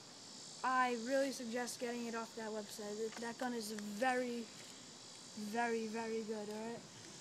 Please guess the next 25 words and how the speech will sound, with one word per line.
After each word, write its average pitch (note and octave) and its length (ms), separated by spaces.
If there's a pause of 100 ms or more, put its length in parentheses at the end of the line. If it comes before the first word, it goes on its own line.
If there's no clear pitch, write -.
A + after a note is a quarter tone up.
(200)
I A#3 60
got C4+ 220
this C4+ 180
gun C4+ 220
for A#3 160
a A3+ 60
hundred B3+ 300
sixty-one B3 600
dollars. B3+ 500
Uh, A3+ 220 (840)
it's, A3+ 140
it's A3+ 180
very D4 240
nice, C4 300
you A#3+ 60
know? C#4 200
It A#3+ 100
shoots C4 360 (500)
four C#4+ 140
hundred C#4 400
F B3+ 220
P B3+ 100
S. - 340 (1040)
And, A#3 220
uh, A#3 300